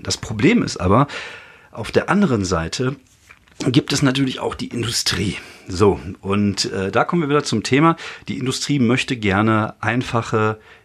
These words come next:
U S Ps haben. U S Ps sind sogenannte Unique Selling Points. Das bedeutet, die möchten dich gerne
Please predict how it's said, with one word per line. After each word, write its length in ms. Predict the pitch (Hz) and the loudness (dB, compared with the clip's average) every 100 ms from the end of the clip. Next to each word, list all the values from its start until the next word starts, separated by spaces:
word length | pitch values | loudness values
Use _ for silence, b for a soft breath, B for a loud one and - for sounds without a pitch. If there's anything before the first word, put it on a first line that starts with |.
| - | -6
U 140 | 107 | -2
S 160 | 98 - | -2 -2
Ps 320 | - 123 - | -2 -2 -2
haben. 280 | 87 - 87 - | -6 -10 -16 -12
U 140 | 104 | -2
S 120 | 127 - | -2 0
Ps 240 | 170 180 | 0 2
sind 160 | 127 117 | 2 2
sogenannte 400 | 104 98 98 92 | 2 2 0 -2
Unique 260 | 92 85 | -2 -2
Selling 300 | - 139 139 | 0 0 0
Points. 380 | - 120 120 - B B B B | 2 2 2 0 B B B B
Das 160 | 92 | -8
bedeutet, 540 | - 107 143 156 147 - | -2 2 2 2 -2 0
die 60 | |
möchten 720 | 107 151 - - 170 151 107 104 | 2 2 0 -4 -2 -4 -8 -6
dich 220 | 139 - | -4 -6
gerne 640 | 104 92 110 131 131 123 | -10 -2 2 4 4 2